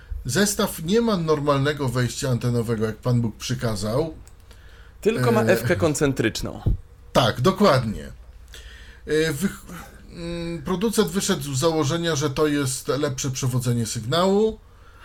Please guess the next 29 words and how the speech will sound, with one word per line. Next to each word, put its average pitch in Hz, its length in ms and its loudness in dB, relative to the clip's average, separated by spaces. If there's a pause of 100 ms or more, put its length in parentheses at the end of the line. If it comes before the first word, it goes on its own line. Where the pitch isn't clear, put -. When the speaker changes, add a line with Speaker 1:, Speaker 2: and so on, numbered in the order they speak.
(160)
Speaker 1:
No 214 100 4
i 220 60 4
po 208 120 -4
prostu 190 960 0
trzeba 165 640 0
kupić 131 360 -10
sobie 123 280 -2
przejściówkę 110 680 -4
za 90 400 -8 (360)
trzy 180 400 2
albo 123 200 0
dwa, 135 260 2
albo 120 240 2
cztery 151 360 0
złote, 135 420 -2
albo 107 200 -4
pięć, 143 520 -4 (440)
jak 123 160 -6
kto 120 180 -8
chce 170 340 0 (600)
i 135 80 -4
gdzie 120 240 4
kto 175 200 -2
chce. 165 360 -2 (540)
I 214 100 -2
wtedy 175 580 2
mamy, 131 460 2 (340)
co 135 160 2
mamy. 76 380 -4